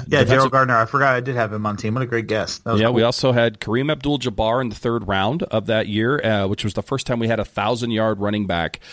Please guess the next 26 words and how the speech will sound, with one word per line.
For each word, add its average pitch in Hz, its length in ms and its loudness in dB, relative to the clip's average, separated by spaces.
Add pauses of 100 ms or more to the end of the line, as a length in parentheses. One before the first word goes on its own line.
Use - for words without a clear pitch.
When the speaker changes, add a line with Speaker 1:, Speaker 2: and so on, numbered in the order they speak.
(300)
Speaker 2:
uh, 85 200 -2
since, - 240 -4
like, 90 140 -4
nineteen 92 540 -4
eighty-four 92 580 -2
or 85 60 -2
something 87 320 -4
like 87 220 -2
that. 90 220 -2
We 104 120 0
also 123 380 0
had 110 420 2
a, 101 340 2
uh, 101 300 0
a, 98 240 -4
a - 20 0
small, 117 420 0
no-named, 113 800 0
undersized 104 720 0
linebacker 92 640 -2
in 87 40 -2
the 85 60 -2
Speaker 1:
Zach 147 120 4
Speaker 2:
fifth - 80 -2
Speaker 1:
Thomas. 113 180 4
Speaker 2:
round, 98 420 0